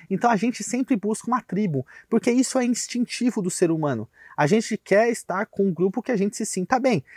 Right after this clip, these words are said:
porque ao longo da nossa história, pra sobreviver, a gente sempre viveu em tribos, sempre viveu em grupos. Então essa, esse instinto ainda ele existe hoje em dia de uma forma diferente, porque a gente não vive as mesmas,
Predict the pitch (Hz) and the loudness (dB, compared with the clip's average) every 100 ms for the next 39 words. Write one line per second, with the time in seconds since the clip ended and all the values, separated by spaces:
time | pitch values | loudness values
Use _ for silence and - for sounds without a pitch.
0 | - _ 170 165 180 175 165 156 143 - | -20 _ 2 4 4 6 6 4 2 2
1 | 156 170 220 220 202 - - 147 214 196 | 2 4 2 2 2 0 0 4 4 4
2 | 185 175 175 175 131 160 - 151 175 - | 0 2 2 2 4 2 2 -2 -2 -4
3 | 190 220 208 196 156 175 196 170 165 127 | -4 -4 -4 -2 -2 -2 -2 -4 -4 -4
4 | - 165 185 165 165 185 208 214 196 - | -6 -4 -2 0 0 0 0 -2 -2 -6
5 | - - - - - - 151 170 - - | -16 -20 -20 -20 -20 -6 2 4 4 4
6 | 170 - 220 170 127 - _ _ _ 156 | 2 4 2 4 4 0 _ _ _ -6
7 | 151 170 175 185 - - 240 285 - 175 | -2 0 2 0 0 -4 -2 -2 0 0
8 | 220 226 226 - 170 233 - 214 175 180 | 0 0 -2 -2 -2 -2 0 2 4 2
9 | 151 170 208 220 220 - 214 214 - 320 | -2 -2 -2 0 -2 0 0 -2 -2 0
10 | 285 208 - 180 190 202 233 196 254 277 | 0 0 -2 0 0 -2 -4 0 0 0
11 | 226 190 190 185 170 131 | 0 0 -2 2 2 0